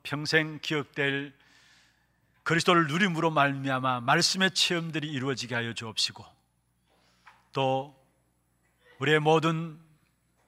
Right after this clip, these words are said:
때에 따라서 중요한 때에 반드시 누리게 될 최고의 축복인 성삼위 하나님이 함께 하시는 그 축복의 비밀 속에 들어가서 나중 영광이 더 크게 되는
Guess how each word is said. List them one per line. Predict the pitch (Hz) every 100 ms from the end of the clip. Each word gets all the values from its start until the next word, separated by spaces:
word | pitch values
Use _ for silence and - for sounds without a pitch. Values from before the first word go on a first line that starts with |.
| _ _ _ _ -
때에 | 214 190
따라서 | 180 165 156 143 151 139 143 131 _ _ _ _ _ _ _ _
중요한 | - 175 190 196 196 -
때에 | 151 131 101 92 _ _ _ _ _ _ _
반드시 | - 147 160 180 185
누리게 | 160 170 151 147
될 | 147 143 151 - _ _ _ _ _
최고의 | - - 147 151 147 -
축복인 | - - 135 131 131
성삼위 | - 175 202 180 190
하나님이 | 180 175 170 160
함께 | 156 151
하시는 | 135 - 117 107 _ _ _ _ -
그 | 135
축복의 | - - - 175 170
비밀 | - 160 156
속에 | - 151
들어가서 | 135 123 117 - 107 95 _ _ _ _ _ -
나중 | 131 139 139 143
영광이 | 139 131 135 131
더 | 147
크게 | - 170 196
되는 | 175 139